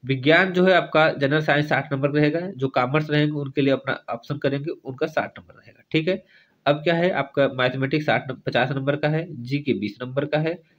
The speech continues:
computer बीस नंबर का है। ठीक, Total दो सौ question रहेंगे और दो घंटे का पेपर रहेगा। ठीक है, बहुत कम time मिल पाता है क्योंकि एक सौ बीस मिनट में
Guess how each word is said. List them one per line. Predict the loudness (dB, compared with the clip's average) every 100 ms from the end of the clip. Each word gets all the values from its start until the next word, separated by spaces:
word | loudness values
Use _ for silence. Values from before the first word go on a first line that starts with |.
| _ -2
computer | -2 2 0 2
बीस | -2 -6
नंबर | -12 -20 -20
का | -20
है। | _
ठीक, | -2 -2 -2 _ _
Total | -4 2 2
दो | 2
सौ | 0
question | -2 -4 -4
रहेंगे | -2 0 0 -2 -4 -10 _ _ _ _ _ _ _ _ -2
और | 2
दो | 4
घंटे | 4 2 0
का | 0
पेपर | 0 -2 -2
रहेगा। | -12 -18 -20 _ _ -2
ठीक | 0
है, | 2 0
बहुत | -2 0
कम | -2 0
time | 0 0
मिल | -2 0
पाता | -2 0
है | 0
क्योंकि | 0 -2 -2
एक | 0
सौ | 0
बीस | 2 0 0
मिनट | -2 -4 -2
में | -6